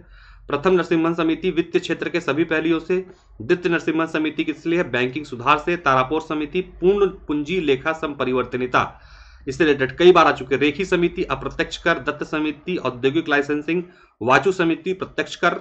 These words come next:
राजमन्नार समिति केंद्र राज्य संबंध, चक्रवर्ती समिति मौद्रिक प्रणाली, और गॉडगिल व कस्तूरी रंजन समिति पश्चिमी घाट के संरक्षण, स्वामीनाथन समिति जनसंख्या नीति, जानकी रमन समिति प्रतिभूति घोटाला,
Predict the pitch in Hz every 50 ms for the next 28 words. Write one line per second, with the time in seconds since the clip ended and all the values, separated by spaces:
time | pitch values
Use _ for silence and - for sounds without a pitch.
0 | - _ _ _ _ _ _ _ _ - 123 131 143 139 151 143 147 147 156 160
1 | 170 175 170 180 160 160 160 160 185 180 175 - 156 170 175 170 151 151 147 147
2 | - 143 143 147 160 165 160 - 151 139 139 139 139 139 139 175 170 - 160 151
3 | 151 143 147 160 156 123 123 135 131 139 180 175 175 135 127 123 113 104 95 87
4 | - - _ _ - - - - - - 110 113 117 135 143 147 147 170 185 190
5 | 190 180 185 165 143 - - 156 165 170 160 151 156 160 160 160 160 151 151 147
6 | - 185 185 - 135 - - 147 147 131 127 135 135 131 135 135 143 139 139 143
7 | 143 - - 160 156 - 143 131 139 147 135 131 131 160 156 143 151 147 143 143
8 | 156 139 110 120 120 117 123 127 127 127 151 156 156 143 - 185 196 - - -
9 | - - - - - - 107 113 143 143 151 151 151 214 190 180 160 156 139 120
10 | 151 143 143 139 143 185 185 147 135 - 139 127 120 139 - 185 170 127 131 131
11 | 127 127 139 147